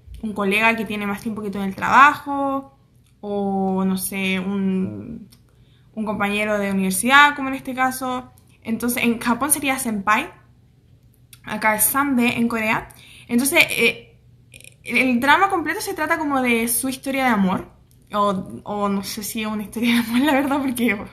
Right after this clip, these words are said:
bueno, no, ya, me estoy adelantando las cosas.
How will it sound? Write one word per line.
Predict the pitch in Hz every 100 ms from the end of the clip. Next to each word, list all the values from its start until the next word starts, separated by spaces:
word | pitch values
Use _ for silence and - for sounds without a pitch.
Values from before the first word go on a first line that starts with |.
| - -
bueno, | 185 185 -
no, | - - 226 208 - -
ya, | 220 - -
me | 214
estoy | -
adelantando | 262 277 277 285 330
las | 403
cosas. | - 302